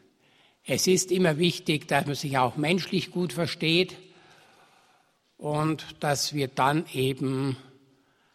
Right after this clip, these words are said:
eine gute Gemeinschaft bi-, bilden.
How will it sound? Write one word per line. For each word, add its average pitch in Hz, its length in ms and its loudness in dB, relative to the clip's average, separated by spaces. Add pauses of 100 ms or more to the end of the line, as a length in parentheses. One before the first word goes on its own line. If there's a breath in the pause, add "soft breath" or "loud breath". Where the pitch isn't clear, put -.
(200)
eine 127 280 -2
gute 143 360 -6
Gemeinschaft 117 580 -6
bi-, 107 240 -12 (220)
bilden. 107 400 -8